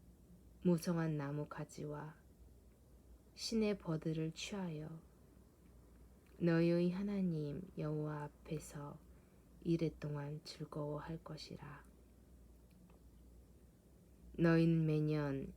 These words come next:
이레 동안 여호와께 이 절기를 지킬지니 너희 대대의 영원한 규례라.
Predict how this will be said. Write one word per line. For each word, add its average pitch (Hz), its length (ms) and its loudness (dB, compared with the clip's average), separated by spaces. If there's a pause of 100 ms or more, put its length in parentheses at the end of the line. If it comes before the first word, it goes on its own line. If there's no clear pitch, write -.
이레 165 340 0
동안 151 440 -2
여호와께 143 920 -6 (1000)
이 175 160 2
절기를 156 580 2
지킬지니 151 1120 -6 (920)
너희 160 380 4
대대의 156 680 2
영원한 147 520 -2
규례라. 151 640 -8